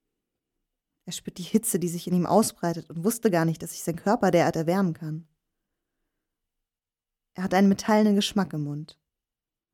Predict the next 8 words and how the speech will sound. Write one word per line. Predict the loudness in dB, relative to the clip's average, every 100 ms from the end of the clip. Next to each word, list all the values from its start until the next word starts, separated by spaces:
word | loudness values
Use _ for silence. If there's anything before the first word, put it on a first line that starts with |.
| _ _ _ _ _ _ _ _ _ _ _ _
Ein | -6
angenehmes | 2 4 4 4 0 -4
Gefühl | -6 0 0
breitet | 0 -4 -6 -14
sich | -14 -8
in |
ihm | -6
aus. | -4 -4 -4 -8